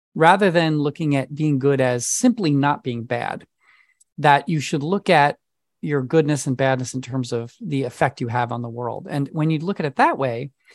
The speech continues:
there's really no limit to how good you can be. If you can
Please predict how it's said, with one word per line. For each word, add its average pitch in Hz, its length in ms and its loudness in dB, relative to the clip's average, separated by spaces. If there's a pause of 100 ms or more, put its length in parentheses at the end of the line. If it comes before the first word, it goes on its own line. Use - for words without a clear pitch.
(200)
there's 165 340 0
really 214 300 4
no 151 520 2
limit 170 540 0
to 139 140 -2
how 123 140 2
good 120 220 -2
you 120 80 -6
can 110 180 -10
be. 156 300 -6 (680)
If - 180 -16
you 165 120 -4
can 131 340 0